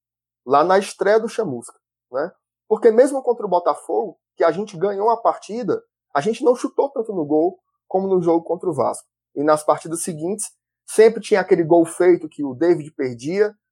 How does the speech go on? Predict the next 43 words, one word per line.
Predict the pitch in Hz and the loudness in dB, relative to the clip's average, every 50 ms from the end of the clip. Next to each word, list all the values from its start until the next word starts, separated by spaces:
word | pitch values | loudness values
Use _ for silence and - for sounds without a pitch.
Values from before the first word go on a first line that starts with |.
| _ _ | _ _
mas | - 156 160 156 160 | 0 0 0 0 0
em | 196 220 | -2 -2
volume, | 185 165 180 208 196 170 151 160 180 220 247 226 196 139 113 - _ _ _ _ _ | 0 2 4 4 4 4 4 2 2 2 2 0 0 -2 -4 -6 _ _ _ _ _
eu | - - 170 | -4 -2 0
acho | 180 196 - | 0 0 -2
que | - 247 | -8 -10
foi | 233 - 269 262 254 | -4 -2 0 2 2
ontem, | 226 196 196 196 196 135 127 _ _ _ _ | 2 0 0 -4 -6 -8 -8 _ _ _ _
né? | - 127 143 160 - _ _ _ | -6 -4 -4 -6 -6 _ _ _
Contra | _ - 170 202 202 208 | _ -6 -6 -4 -4 -2
um | 185 165 | 0 0
adversário | 156 151 156 147 147 143 - 139 131 127 | 0 0 0 -2 -2 -2 -2 -4 -4 -4
muito | 131 147 196 - - | -4 -8 -10 -10 -4
forte, | - 175 175 170 170 170 - - _ _ _ _ _ _ _ | 2 4 6 6 4 2 -2 -10 _ _ _ _ _ _ _
que | - - | -14 -10
tem | - - 135 147 | -6 -4 -2 0
uma | 165 175 | 0 0
defesa | 165 170 165 - 160 147 147 185 | 0 -2 -2 -2 -2 -2 -2 -2
boa, | 175 151 143 147 151 156 160 160 - _ _ _ _ - | -2 0 0 2 2 2 2 0 -2 _ _ _ _ -10
e | 143 151 | -8 -8
isso | 180 180 - 190 | -8 -8 -6 -2
dá | 151 156 | 2 2
um | 160 175 | 2 2
bom | 170 156 170 196 | 0 -2 -6 -6
sinal. | 196 - - 247 226 180 135 120 110 - - | -6 -8 -4 0 4 4 4 4 2 0 -4
Agora, | 139 143 147 143 131 117 107 - - _ _ _ _ _ _ _ _ _ | -4 0 2 4 4 4 2 0 -6 _ _ _ _ _ _ _ _ _
precisa, | - 156 156 156 - 175 165 170 180 180 185 185 _ _ _ _ _ _ | 0 0 0 0 -2 -4 0 2 2 2 2 -2 _ _ _ _ _ _
é... | - 127 127 131 127 127 131 127 123 123 120 120 113 - _ _ _ - | -2 2 2 2 2 2 2 2 2 2 2 2 0 -4 _ _ _ 2
eu | - 226 | 2 4
não | 226 208 | 4 4
sei | 208 - 170 | 4 2 2
se | 160 - | 2 2
é | 165 | 2
uma | 143 135 | 0 0
questão | - 139 127 - - 139 135 | 0 -2 -4 -4 -6 -10 -10
só | 135 - 143 131 | -6 -2 -2 -2
de | 127 135 | -2 -4
treinamento, | _ - 127 123 127 120 107 104 113 127 147 156 160 156 156 | _ -8 -8 -6 -4 -4 -4 -4 -4 -2 0 0 -2 -2 -6
se | - - - | -8 -8 -6
é | 131 | -4
uma | 123 127 127 | -4 -4 -6
questão, | - 117 - - - 127 123 123 123 110 - _ _ _ _ _ _ _ _ _ _ - | -8 -10 -10 -8 -4 -2 0 0 0 -2 -4 _ _ _ _ _ _ _ _ _ _ -8
é... | 123 120 120 120 120 117 113 113 113 110 104 104 | -4 -2 0 0 0 0 2 2 2 0 0 -2